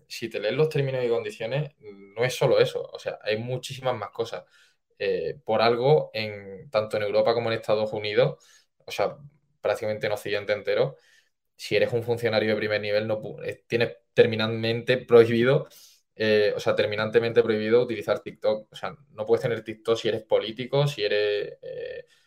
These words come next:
si eres militar en Estados Unidos. O sea, en Estados Unidos creo que simplemente el hecho de ser, eh, eh, funcionario o tener acceso a información, eh, estatal o federal o municipal, cualquier tipo de, de información, digamos,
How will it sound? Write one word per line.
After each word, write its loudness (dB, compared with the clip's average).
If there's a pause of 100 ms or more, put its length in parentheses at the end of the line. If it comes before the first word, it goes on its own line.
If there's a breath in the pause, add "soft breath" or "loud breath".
(140)
si -6
eres 0
militar 0
en 0
Estados 0
Unidos. 2
O -20
sea, 0
en 0
Estados -2
Unidos 4
creo 6
que 0
simplemente 2
el -4
hecho 0
de 4
ser, -2
eh, -6
eh, -8
funcionario -2
o -2
tener -2
acceso -2
a 0
información, -4 (580 soft breath)
eh, -2
estatal 4
o 4
federal 4
o 4
municipal, -2
cualquier 0
tipo 4
de, 6
de -10
información, -6
digamos, -2